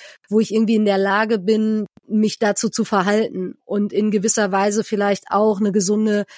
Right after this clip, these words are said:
Distanz entwickle und so ein bisschen nachvollziehen kann, wie bin ich denn geworden, die ich bin und was hat mich da geprägt. Und ich glaube, dass es, ähm, eben in bestimmten Phasen, oder das ist meine Hoffnung, eben zu einer Mündigkeit, äh, beiträgt.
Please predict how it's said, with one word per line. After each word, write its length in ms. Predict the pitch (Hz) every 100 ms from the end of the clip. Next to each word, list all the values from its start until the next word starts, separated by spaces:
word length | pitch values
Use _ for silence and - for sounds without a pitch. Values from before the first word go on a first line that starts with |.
| - -
Distanz 540 | 196 - 208 262 -
entwickle 800 | 214 175 214 - 233 226 233 233
und 300 | - 214 202
so 80 | 202
ein 100 | 196
bisschen 300 | 226 - 208
nachvollziehen 760 | 202 214 226 214 - 214 202
kann, 400 | 202 202 208 202
wie 80 | 196
bin 180 | 185 226
ich 140 | 214
denn 260 | 208 202 208
geworden, 540 | 196 185 208 214 202
die 140 | 202 196
ich 140 | -
bin 340 | 226 214 190
und 200 | 185 196
was 200 | 196 190
hat 120 | 220 208
mich 140 | 190
da 160 | 190 185
geprägt. 640 | 185 - 180 190 - - - - - - -
Und 140 | 208
ich 100 | 208
glaube, 320 | - 202 220
dass 220 | 214 202 190
es, 200 | - -
ähm, 380 | - 208 208 214
eben 240 | 196 214 202
in 140 | 214
bestimmten 360 | 196 226 226 208
Phasen, 400 | 208 208 202 202
oder 140 | 190
das 120 | 170
ist 140 | 156 196
meine 220 | 180 160
Hoffnung, 440 | 240 - 185 170 - - - -
eben 220 | 208 202
zu 100 | -
einer 140 | 202
Mündigkeit, 1040 | 202 214 254 269 - - 220 220 214 - -
äh, 160 | 208 202
beiträgt. 840 | 196 208 226 - 220 233 - -